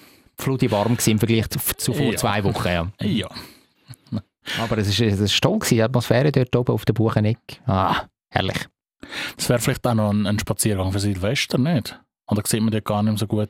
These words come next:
Speaker 2: aufs Becken?
Speaker 1: Ähm, äh,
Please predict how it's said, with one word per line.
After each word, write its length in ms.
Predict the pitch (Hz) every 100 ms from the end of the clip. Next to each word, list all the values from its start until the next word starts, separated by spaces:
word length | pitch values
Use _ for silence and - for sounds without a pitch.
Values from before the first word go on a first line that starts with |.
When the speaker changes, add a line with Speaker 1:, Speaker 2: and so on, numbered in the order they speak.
| -
Speaker 2:
aufs 200 | - -
Becken? 420 | - 101 - - - - _ _ _ _ _ _ - - -
Speaker 1:
Ähm, 760 | 113 120 135 143 147 147 151 - _ _
äh, 80 | -